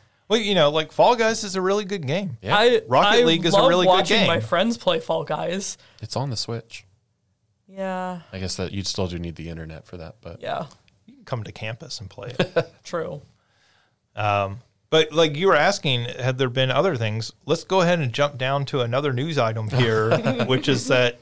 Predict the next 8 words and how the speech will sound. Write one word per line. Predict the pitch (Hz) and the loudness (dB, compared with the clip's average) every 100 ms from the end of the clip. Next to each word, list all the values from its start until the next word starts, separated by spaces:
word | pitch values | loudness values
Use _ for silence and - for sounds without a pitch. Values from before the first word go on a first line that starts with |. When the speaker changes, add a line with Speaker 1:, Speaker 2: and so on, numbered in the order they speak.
| _ | _
Speaker 1:
Tony | - 170 196 | 0 2 2
Hawk, | 156 151 160 151 - - | 2 4 4 2 -6 -6
uh, | 127 117 113 | 0 0 0
Pro | 110 180 202 | 0 0 0
Skater | - 139 123 120 | 0 0 0 -2
one | 120 147 | 0 0
and | 127 113 | 0 -4
two, | - 202 208 104 110 | -4 -2 -2 -2 -6